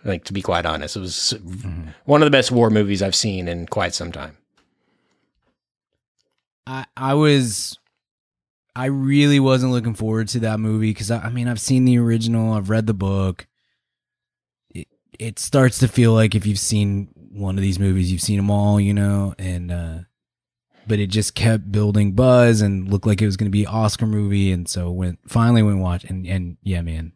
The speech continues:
Speaker 2: like, what a, that is a major achievement in, <laughs> in filmmaking. That, that was a, it was a big,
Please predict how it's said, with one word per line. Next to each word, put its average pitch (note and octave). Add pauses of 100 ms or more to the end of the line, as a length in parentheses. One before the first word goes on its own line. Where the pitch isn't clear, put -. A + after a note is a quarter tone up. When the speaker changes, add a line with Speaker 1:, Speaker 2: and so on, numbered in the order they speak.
Speaker 2:
like, E2 (180)
what A2
a, E2+ (1400)
that C3
is B2+
a A#2+
major A2
achievement F2+
in, F2+ (320)
<laughs> -
in F#2+
filmmaking. E2+
That, F#2
that F#2+
was F#2
a, E2 (140)
it G#2
was F#2+
a F#2
big, F#2+